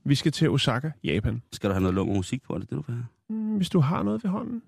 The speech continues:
Speaker 2: Jo, jeg skal
Speaker 1: så sæt
Speaker 2: lige,
Speaker 1: det på.
Speaker 2: øh, nu skal vi se, jeg har en plade her, som er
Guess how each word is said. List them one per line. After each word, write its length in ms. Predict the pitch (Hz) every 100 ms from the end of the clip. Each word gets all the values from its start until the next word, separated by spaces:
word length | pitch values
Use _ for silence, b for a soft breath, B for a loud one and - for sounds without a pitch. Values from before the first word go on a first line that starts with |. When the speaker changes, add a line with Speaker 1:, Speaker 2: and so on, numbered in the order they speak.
| _
Speaker 2:
Jo, 260 | 101 113 123
jeg 100 | 117
skal 180 | - 123
Speaker 1:
så 60 |
sæt 100 | 131
Speaker 2:
lige, 120 | 131 123
Speaker 1:
det 80 |
på. 80 | -
Speaker 2:
øh, 420 | - - - -
nu 60 | 110
skal 140 | -
vi 60 | -
se, 140 | - -
jeg 80 | 110
har 100 | 117
en 80 |
plade 300 | - 110 110
her, 120 | 120 117 120
som 340 | - - 101 95
er 560 | 95 92 95 92 -